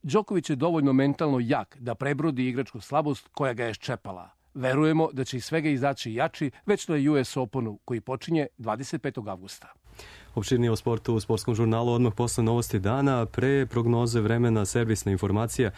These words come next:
Speaker 2: Zbog pojačanog priliva vozila na izlazu iz Srbije na graničnom prelazu Batrovci čeka se oko četiri sata, a na prelazima Šid, Bački, Vinograd i Kelebija oko dva sata.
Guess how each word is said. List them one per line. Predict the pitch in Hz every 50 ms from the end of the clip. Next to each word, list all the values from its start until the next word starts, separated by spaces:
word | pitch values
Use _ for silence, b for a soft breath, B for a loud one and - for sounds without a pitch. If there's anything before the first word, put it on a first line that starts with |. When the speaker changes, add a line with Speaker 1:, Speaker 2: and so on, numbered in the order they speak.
| B B B B B -
Speaker 2:
Zbog | - 98 107 120 113
pojačanog | - 135 131 127 - 131 120 110 95
priliva | - 120 127 131 131 123 110
vozila | 98 110 123 120 127 127 120 110
na | 104 107 104 104
izlazu | 104 117 113 120 123 107 101 104
iz | 98 92
Srbije | - - 120 120 123 123 131 123 117 110
na | 104 98 98 95
graničnom | 95 98 104 110 113 - - 101
prelazu | 85 104 107 113 120 104 101 90
Batrovci | 90 110 117 - 120 95 - -
čeka | - - 113 110 - 104
se | - - 95
oko | 92 - 92
četiri | - - 104 - - 123 110
sata, | - - 127 123 120 - - 120
a | 117
na | 113 117
prelazima | 113 - 113 110 113 113 104 107 95 87
Šid, | - - 120 120 101 87
Bački, | 80 98 110 104 - - 98
Vinograd | 85 101 110 110 113 107 107 98 90
i | 90 -
Kelebija | - - 95 95 104 107 107 113 110
oko | 98 - 107
dva | 92 87 104 107 98
sata. | - - 82 76 - -